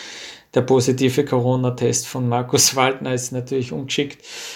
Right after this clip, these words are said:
Ähm, aber ja, es wird gefahren in Kitzbühel und auch in der Schweiz, ja, wo es jetzt auch nicht normal war, dass man da Rennen, äh, austragen kann. Mit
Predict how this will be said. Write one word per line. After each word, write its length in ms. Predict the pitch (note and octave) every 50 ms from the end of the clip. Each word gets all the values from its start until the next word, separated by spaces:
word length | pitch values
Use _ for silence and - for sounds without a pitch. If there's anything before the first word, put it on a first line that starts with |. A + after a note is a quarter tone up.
| - - -
Ähm, 380 | D#3+ C#3 C#3+ C#3+ C#3 C#3 - -
aber 220 | C#3 D3+ E3 F#3+
ja, 280 | G3 G#3+ G3+ C3+ A#2+ B2 -
es 220 | C#3+ B2+ - -
wird 180 | D3+ E3+ E3+ -
gefahren 400 | - F#3 - - C#3 D3+ F3 F#3+
in 140 | F3 E3 D#3
Kitzbühel 560 | - F3+ E3+ - - - - F3 G3 G3+ G3
und 320 | - D#3 D#3+ E3+ E3+ E3
auch 180 | D#3+ D#3+ D#3 -
in 100 | E3+ E3+
der 100 | E3+ D#3
Schweiz, 420 | - - D#3 E3 F3 C#3+ A2+ -
ja, 220 | - C#3 D3+ D#3+ C#3+
wo 100 | C#3 C#3+
es 80 | B2+
jetzt 180 | C#3+ D3 C#3+ -
auch 140 | C#3+ C#3+ C#3+
nicht 200 | D3 B2+ - -
normal 360 | C#3+ B2+ B2+ B2+ B2+ C3 C3
war, 120 | C#3 C#3
dass 200 | C#3 C#3+ B2 -
man 100 | D3 C3+
da 120 | - C#3+ C#3
Rennen, 440 | C#3 - C#3 C#3 D3 D3+ C#3+ C#3+ D3+
äh, 360 | - - D3 C#3+ C#3 C#3+ -
austragen 640 | - D#3 E3 D#3 - - - D3 D#3+ D#3+ E3 D#3+ C#3
kann. 380 | - D3 D3+ F3 F#3 F#3 E3
Mit 360 | D3+ D#3 E3 E3 E3 - -